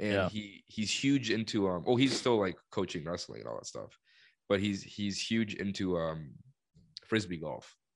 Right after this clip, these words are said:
Speaker 1: Like, that's his thing.
Speaker 2: <laughs>
Speaker 1: That's his thing now. He just
Speaker 2: Frisbee golf, yeah.
Speaker 1: I, I, I follow him on Instagram, and I, every, every time I see him, he's just playing
Speaker 2: <clears throat>
Speaker 1: Frisbee golf. I, I genuinely just think he doesn't care. But Tyron, on the other
Speaker 2: Yeah.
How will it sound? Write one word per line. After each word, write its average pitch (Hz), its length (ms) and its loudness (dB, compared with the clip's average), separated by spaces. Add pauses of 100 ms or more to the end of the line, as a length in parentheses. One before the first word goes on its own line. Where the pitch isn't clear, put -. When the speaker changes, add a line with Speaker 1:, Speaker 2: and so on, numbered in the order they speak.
(380)
Speaker 1:
Like, 98 120 0
that's 107 200 4
his 104 140 4
thing. 92 360 2 (120)
Speaker 2:
<laughs> - 120 -2
Speaker 1:
That's 123 240 6
his 135 160 2
thing 123 260 4
now. 95 200 0
He 113 100 2
just 110 240 -2
Speaker 2:
Frisbee 113 380 6
golf, 107 340 8
yeah. 110 320 8 (160)
Speaker 1:
I, 101 60 2
I, 110 160 4
I 107 240 2
follow 113 220 2
him 107 80 -2
on 104 40 -2
Instagram, 67 500 -6
and 71 100 -8
I, 80 40 -6 (260)
every, 98 240 0
every 98 120 0
time 101 160 -2
I 92 80 -2
see 92 180 -4
him, 80 260 -4
he's 76 160 -10
just - 360 -10 (120)
playing 139 200 -2
Speaker 2:
<clears throat> 123 60 -6
Speaker 1:
Frisbee 85 260 -8
golf. - 280 -8 (400)
I, 123 200 4
I 160 80 6
genuinely 156 260 6
just 127 180 2
think 110 300 0 (200)
he - 120 -6
doesn't 85 240 -4
care. - 240 -12 (340)
But 110 300 4
Tyron, 127 480 6
on 92 100 0
the 87 100 0
other 123 60 8
Speaker 2:
Yeah. 113 120 10